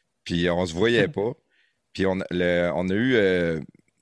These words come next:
Speaker 1: euh,
Speaker 2: Téléphone
Speaker 1: Jack
Speaker 2: d'une
Speaker 1: Strap.
Speaker 2: main puis d'autres choses dans l'autre main?
Speaker 1: Ah, <laughs> oui, je me touchais. Je,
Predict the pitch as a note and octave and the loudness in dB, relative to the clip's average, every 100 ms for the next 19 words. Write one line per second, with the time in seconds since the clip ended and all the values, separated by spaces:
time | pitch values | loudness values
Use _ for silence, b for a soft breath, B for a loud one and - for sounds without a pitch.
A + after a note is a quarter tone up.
0 | _ - G#1 E3 E3 D3 F#3+ F3+ E3+ D#3+ | _ -12 -4 2 6 8 10 10 12 12
1 | F3+ F#3 D#3+ D3+ D3+ D#3 D3+ E3+ D#3 D3+ | 10 10 10 10 12 10 10 8 6 6
2 | C#3+ - G3+ A3+ - _ _ _ G2+ C3 | 4 4 0 0 -6 _ _ _ 2 4
3 | D3 - F#3 F#3+ D#3+ D#3 - E3 F3+ - | 2 2 2 2 2 0 0 0 -2 -2
4 | F#3+ F3+ - - C#3 D#3+ - A#2+ - A#2 | -2 -2 -4 -4 -4 -4 -6 -6 -2 0
5 | B2 A2 F2 G2 | 2 0 -4 -2